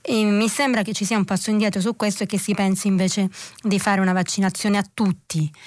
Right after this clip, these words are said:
in carcere, però non è una decisione ancora presa, da quello che avevo capito, da quanto letto ieri,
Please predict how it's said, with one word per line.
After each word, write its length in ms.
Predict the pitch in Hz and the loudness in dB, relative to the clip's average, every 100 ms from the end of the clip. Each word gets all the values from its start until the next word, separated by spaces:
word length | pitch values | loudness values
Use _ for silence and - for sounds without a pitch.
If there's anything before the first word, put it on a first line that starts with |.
| - - | -20 -6
in 160 | 190 185 | -2 0
carcere, 560 | 202 160 160 - 180 | 0 0 -2 -2 0
però 300 | 170 214 247 247 | 0 0 0 0
non 200 | 208 202 | -2 0
è 40 | |
una 160 | 247 226 | 0 0
decisione 500 | 170 175 180 214 214 | 0 -2 0 2 2
ancora 380 | 190 180 202 185 | 0 0 -2 -2
presa, 500 | 190 180 165 156 208 | 0 0 0 0 0
da 140 | 208 | -2
quello 260 | 165 185 180 | -2 -2 -2
che 120 | 170 | -2
avevo 320 | 175 165 160 160 | -2 0 -2 -2
capito, 420 | 170 185 180 185 | -2 -2 0 0
da 120 | 165 | -2
quanto 300 | 156 170 175 | 0 -2 0
letto 320 | 165 165 - | 0 -2 -2
ieri, 480 | 208 190 170 175 208 | 0 2 2 0 -2